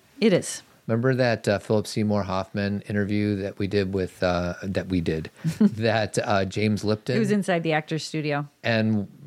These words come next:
Speaker 2: James Lipton asked him some question like, you know,
Speaker 1: "What's
Speaker 2: "What"
Speaker 1: your least favorite word?"
Speaker 2: Yeah. And the answer was, "Relax."
Speaker 1: Relax.
Speaker 2: And he's like, "It's not just relax, it's how people tell you
Speaker 1: <laughs>
Speaker 2: to relax." And it's relax.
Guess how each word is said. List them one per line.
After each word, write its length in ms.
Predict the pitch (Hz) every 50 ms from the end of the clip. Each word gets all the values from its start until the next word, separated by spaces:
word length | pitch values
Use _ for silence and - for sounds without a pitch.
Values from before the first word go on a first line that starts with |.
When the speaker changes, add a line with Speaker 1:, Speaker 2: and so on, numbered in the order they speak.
| -
Speaker 2:
James 320 | 110 110 113 110 104 92 98
Lipton 280 | 104 95 - 107 95
asked 240 | 98 98 98 90 -
him 120 | 101 92 -
some 180 | - 98 90
question 520 | 87 - - 95 90 90 - - 95 90 90
like, 340 | 90 85 87 87 - -
you 60 | - 135
know, 80 | 92
Speaker 1:
"What's 120 | - 214 208
Speaker 2:
"What" 80 | 208
Speaker 1:
your 120 | 226 196 180
least 380 | 175 190 220 233 226 - -
favorite 340 | - 202 190 175 175 151 104
word?" 440 | 135 147 151 131 110 87 65 69 -
Speaker 2:
Yeah. 180 | 92 85 78 - - - _ _ _ -
And 160 | - 90 90
the 120 | 92 101
answer 280 | 101 95 95 - - 95
was, 360 | 90 90 87 87 85 82 - - - - _ -
"Relax." 480 | - 92 101 - 107 107 101 92 311 302
Speaker 1:
Relax. 1400 | 302 302 302 302 294 294 294 269 202 143 135 127 123 127 127 131 135 139 139 139 139 143 143 143 147 143 147 143
Speaker 2:
And 80 | 110 110
he's 120 | 107 95
like, 160 | 107 110 107 107
"It's 140 | 113 107
not 140 | 165 180 185 175
just 180 | 180 147 123
relax, 480 | 113 107 101 104 113 120 113 104 - -
it's 100 | 95 -
how 160 | - 117 117
people 320 | - - 127 117 - 98 95
tell 340 | - - - - 107 104 101
you 340 | 92 85 87 - - - - - - 220
Speaker 1:
<laughs> 240 | - - _ - 262
Speaker 2:
to 80 | 160 110
relax." 580 | 95 92 90 87 76 - - 107 101 - - -
And 200 | - 107 107 104
it's 200 | 104 98 - - - - - - _ _ _ -
relax. 1200 | 202 170 175 190 190 190 190 190 190 190 190 190 185 165 127 107 98 98 101 107 104 - - -